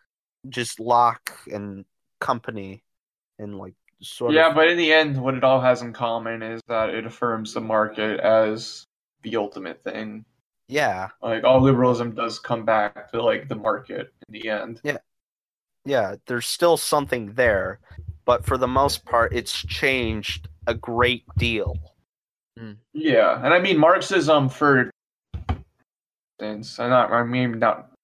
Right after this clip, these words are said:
Speaker 2: obviously for all Chinese people, but for the Chinese government, is a science of developing the productive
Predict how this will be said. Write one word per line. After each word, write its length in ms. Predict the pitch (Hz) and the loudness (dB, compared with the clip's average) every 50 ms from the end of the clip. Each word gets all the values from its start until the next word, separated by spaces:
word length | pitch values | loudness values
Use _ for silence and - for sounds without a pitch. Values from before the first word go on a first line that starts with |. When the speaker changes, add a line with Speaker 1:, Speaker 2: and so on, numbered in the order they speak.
| _ - | _ 0
Speaker 2:
obviously 400 | 107 113 - 113 110 - 107 104 | 0 0 0 -2 -8 -8 -10 -6
for 120 | - - | 0 2
all 260 | - 110 113 110 110 | 4 6 6 6 4
Chinese 480 | 107 - - 110 110 110 104 101 101 - | 0 -4 -4 -4 -4 -4 -6 -10 -12 -12
people, 380 | - - 113 113 - - - | -12 -12 -12 -10 -8 -8 -6
but 140 | 110 110 113 | -6 -6 -4
for 140 | - 120 117 | -4 -4 -6
the 80 | 117 - | -6 -6
Chinese 600 | - 120 120 120 113 113 113 117 - - - _ _ _ | -6 -4 -4 -4 -4 -6 -10 -10 -12 -16 -18 _ _ _
government, 580 | - 120 117 113 113 107 - 110 110 107 - - | 2 2 2 2 2 -2 -2 -2 -4 -4 -4 0
is 400 | - 131 131 127 120 113 107 - - _ _ _ _ _ _ _ _ _ _ - | 2 2 4 4 2 0 -2 -10 -16 _ _ _ _ _ _ _ _ _ _ -2
a 200 | - 120 120 117 | 0 0 0 0
science 480 | 117 - - 135 127 123 123 120 120 - | 0 2 4 4 6 6 4 4 2 0
of 120 | 123 117 | -2 -2
developing 560 | 113 110 104 120 117 110 107 110 - 110 110 107 | -2 0 2 2 4 4 2 0 -6 -8 -8 -10
the 60 | 107 | -10
productive 500 | - - 107 110 107 - - - 87 | -10 -6 -2 -2 -2 -2 -4 -10 -14